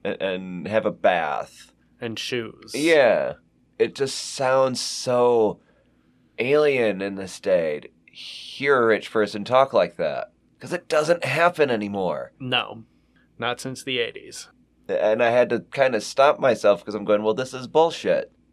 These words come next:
Speaker 1: Uh, you're super rich. Of course you're working for the money." No. Not in the fifties. Not in this
Speaker 2: You're
Speaker 1: day and age.
Speaker 2: working for the job, for the betterment of mankind.
Speaker 1: Mm-hmm.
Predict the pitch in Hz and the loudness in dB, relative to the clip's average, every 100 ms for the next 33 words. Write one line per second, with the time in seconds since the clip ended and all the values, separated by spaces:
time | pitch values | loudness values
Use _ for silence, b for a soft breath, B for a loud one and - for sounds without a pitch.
0 | - - 123 123 120 110 - 135 - 131 | -2 0 0 0 0 -4 -8 -6 -4 0
1 | 135 120 110 107 127 123 127 113 98 101 | 4 4 2 -2 0 0 0 -2 -2 -4
2 | 90 92 87 85 73 - - 98 113 156 | -6 -6 -6 -6 -8 -8 -16 -18 -14 -14
3 | 247 277 85 60 - _ _ _ _ _ | -10 -6 -4 -4 -8 _ _ _ _ _
4 | - 110 117 131 156 156 156 - 185 - | -12 -2 0 2 0 -4 -10 -8 -10 -8
5 | 113 85 78 98 110 123 127 131 113 131 | -6 -6 -6 -6 -4 -4 -4 -6 -6 -10
6 | 135 160 147 98 82 - 120 127 139 143 | -6 -4 -2 -2 -4 -10 -4 -2 -2 -4
7 | 139 143 135 127 123 147 117 104 123 120 | -6 -4 -2 -2 0 2 0 -4 -6 -6
8 | 110 135 139 143 135 127 123 120 123 127 | -2 2 2 0 -2 -6 -8 -4 -4 -4
9 | 123 123 143 123 131 123 110 101 117 | -4 -4 -4 -4 -4 -4 -2 0 -2